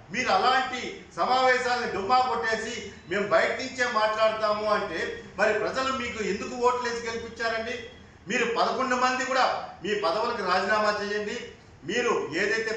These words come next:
ప్రజాధనంతో జీతాలు తీసుకుంటున్నారో ఆ జీతాలు తీసుకోవద్దండి. మీరు రాజీనామా చేసి బయట కూర్చొని రోజు కూడా మాట్లాడుకోండి, ఎటువంటి అభ్యంతరం లేదు. కానీ ఈరోజు అసెంబ్లీ సమావేశాలను మీరు డుమ్మా కొట్టడము అంటే ఒక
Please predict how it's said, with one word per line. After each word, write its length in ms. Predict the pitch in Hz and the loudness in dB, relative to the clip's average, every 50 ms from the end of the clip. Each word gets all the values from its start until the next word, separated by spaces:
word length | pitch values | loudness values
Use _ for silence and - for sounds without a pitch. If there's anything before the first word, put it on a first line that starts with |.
| - | -4
ప్రజాధనంతో 640 | - 156 185 208 214 214 208 208 208 214 196 208 190 160 - | -4 -2 2 2 4 4 4 2 0 0 0 -2 -4 -4 -2
జీతాలు 340 | 180 202 196 220 220 208 208 196 | -2 0 0 2 2 2 2 2
తీసుకుంటున్నారో 600 | 185 196 - 202 202 196 196 202 196 196 208 - - - - - - - 170 | 0 -4 -6 -6 -6 -6 -4 0 0 2 2 2 0 -2 -4 -6 -2 0 2
ఆ 20 | 175 170 180 | 2 2 0
జీతాలు 320 | 196 202 190 220 214 208 202 202 202 | 0 0 2 2 2 2 2 -2 -4
తీసుకోవద్దండి. 720 | 196 196 - 202 202 202 208 202 202 208 202 202 233 220 214 - - - - - - - | -6 -8 -8 -6 -4 -4 -2 0 0 0 0 0 -2 -4 -6 -8 -10 -14 -16 -16 -10 -6
మీరు 180 | 196 233 233 214 180 165 | -2 0 0 0 2 4
రాజీనామా 520 | 175 202 233 254 254 254 262 254 254 247 247 240 240 | 4 4 4 2 2 2 2 4 4 4 2 2 0
చేసి 240 | 226 226 214 269 254 - - - - - - | -2 -2 -4 -4 -6 -8 -10 -14 -14 -4 0
బయట 180 | - 196 - - 233 - | 2 4 4 2 0 -2
కూర్చొని 340 | 240 233 - 247 240 240 240 196 147 135 | -4 -6 -4 -4 -2 -2 -2 -2 -2 -2
రోజు 220 | 180 214 240 240 254 254 | -2 -2 0 0 0 -2
కూడా 120 | 262 262 247 247 226 | 0 0 0 2 2
మాట్లాడుకోండి, 580 | 220 220 226 240 233 226 220 220 202 - - - - - - - - - 156 | 0 0 0 0 0 0 -2 -2 -2 -4 -4 -6 -8 -12 -16 -16 -10 -6 -6
ఎటువంటి 380 | 180 233 240 247 247 240 233 233 214 | -4 -2 0 0 0 2 2 2 0
అభ్యంతరం 440 | 190 185 233 240 233 233 233 233 220 214 214 | 0 0 -2 -4 -4 -4 -4 -4 -4 -4 -4
లేదు. 200 | 214 - - - - - - - - - - - 147 | -4 -4 -4 -6 -10 -12 -16 -18 -20 -20 -12 -4 0
కానీ 320 | 175 - - - - - - - - - - - 135 | 2 2 2 2 0 -4 -6 -8 -12 -14 -14 -12 -8
ఈరోజు 240 | - 226 - - - 147 | -4 -2 -2 0 0 -2
అసెంబ్లీ 440 | 147 - - 240 240 247 240 247 - - 190 | -2 -2 -4 -6 -6 -6 -6 -8 -10 -8 -6
సమావేశాలను 840 | 190 190 202 208 214 214 214 208 208 - 202 196 196 202 202 202 196 190 175 | -6 -4 -4 -4 -4 -2 -4 -4 -4 -4 -2 -2 -2 -2 -2 -4 -6 -6 -4
మీరు 160 | 175 175 175 160 143 | -4 -4 -6 -6 -8
డుమ్మా 240 | 143 143 - 202 208 208 214 196 | -8 -4 0 2 2 2 2 0
కొట్టడము 480 | 196 196 202 202 202 190 190 190 190 190 185 175 | -4 -6 -4 -4 -2 -2 0 0 0 0 -2 -2
అంటే 240 | 175 175 202 240 233 - - - - - - - 147 226 | -4 -4 -2 -2 -2 -2 -4 -8 -12 -14 -12 -8 -6 -4
ఒక 100 | - | 0